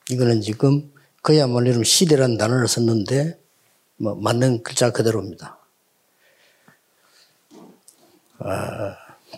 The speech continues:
뭐 조금,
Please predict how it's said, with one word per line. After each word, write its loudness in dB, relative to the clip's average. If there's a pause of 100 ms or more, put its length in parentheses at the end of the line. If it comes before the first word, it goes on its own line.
(4000)
뭐 -20
조금, 0